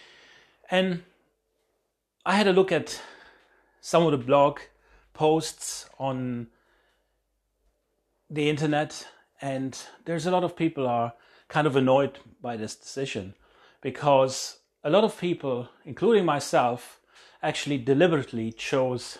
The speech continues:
the Three network because of that specific reason, because of that really great way of including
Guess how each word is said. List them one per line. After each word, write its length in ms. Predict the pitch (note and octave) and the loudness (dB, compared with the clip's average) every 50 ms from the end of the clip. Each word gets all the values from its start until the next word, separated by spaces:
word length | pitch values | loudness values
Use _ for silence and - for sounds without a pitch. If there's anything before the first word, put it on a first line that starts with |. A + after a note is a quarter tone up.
| - _ | -16 _
the 80 | - A2 | -12 -12
Three 260 | - - D3+ D3+ C#3+ | -6 -4 -4 -2 -2
network 640 | C3+ B2+ A#2 - - A#2+ A2 A2 A2 A2 - - _ _ - - - _ _ _ | -2 -4 -6 -6 -4 -4 -2 -2 -2 -4 -8 -16 _ _ -20 -20 -20 _ _ _
because 440 | - A#2+ - - - D#3 D#3+ D#3 C#3+ | -14 -12 -10 -2 2 4 4 4 2
of 200 | C#3+ A#2 - - - | 0 -6 -8 -6 -2
that 280 | E3 D#3 D#3 D3+ - | 0 0 0 -2 -4
specific 600 | - - - C3 - - - D#3 - - C3+ A#2+ | -10 -14 -12 -12 -8 -4 -4 -4 -2 -4 -6 -6
reason, 600 | A#2+ B2 B2+ B2+ C3 B2+ A2 A2+ G#2 F#2 F#2 G#2 - _ _ _ _ _ _ _ _ _ _ _ _ | -4 -2 -2 0 -2 -2 -4 -8 -10 -12 -14 -18 -20 _ _ _ _ _ _ _ _ _ _ _ _
because 240 | - A#2 B2+ C#3+ A#2+ | -10 -6 -4 -4 -4
of 100 | B2+ A2+ | -2 -4
that 220 | C3+ B2+ B2+ - _ _ _ - | -6 -6 -6 -10 _ _ _ -10
really 300 | C#3+ C3+ D3+ D#3+ D#3 C#3+ | -6 -4 -2 0 0 -2
great 360 | A2+ A2+ A#2 C3+ C#3 C#3+ C#3 | -2 0 0 2 2 2 0
way 220 | C#3 C#3 C3 C3 B2+ | 0 0 0 0 -2
of 300 | A2+ G#2+ - - - - _ _ _ _ _ _ _ _ _ _ _ _ - - - - | -4 -8 -12 -18 -20 -20 _ _ _ _ _ _ _ _ _ _ _ _ -20 -20 -12 -8
including 640 | C3+ A#2+ A#2 - C3+ C#3 C#3 C3+ C3 B2+ A#2+ A#2+ | -8 -6 -2 0 2 2 2 0 -2 -4 -8 -12